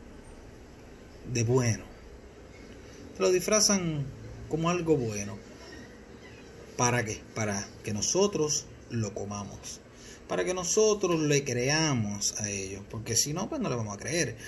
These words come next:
Porque ahora mismo nos vienen a decir a nosotros, eh, "Mira, eh, esto es de la brujería y de la hechicería".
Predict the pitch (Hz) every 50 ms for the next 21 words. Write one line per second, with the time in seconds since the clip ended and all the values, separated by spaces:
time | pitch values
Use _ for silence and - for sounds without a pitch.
0 | - - - - - 127 - 127 131 143 139 160 170 165 160 151 135 120 - -
1 | - - - - - - - - - - - - - - - 135 123 117 110 123
2 | 123 131 135 135 139 139 131 120 - 151 135 131 127 120 117 113 - - - -
3 | 120 120 113 - 127 113 110 107 101 95 - - - - - - - - - -
4 | - - - - - - 113 104 98 95 98 - - - - - - - - -
5 | - - - - - - - - - 107 101 113 160 185 143 - - - - -
6 | 117 110 107 104 104 104 - - - - - - - - - 117 113 - - -
7 | 139 135 135 131 135 139 147 180 226 247 247 247 233 220 196 185 185 170 143 143
8 | 127 113 113 117 127 170 208 233 233 226 196 170 143 147 135 131 123 123 143 131
9 | 113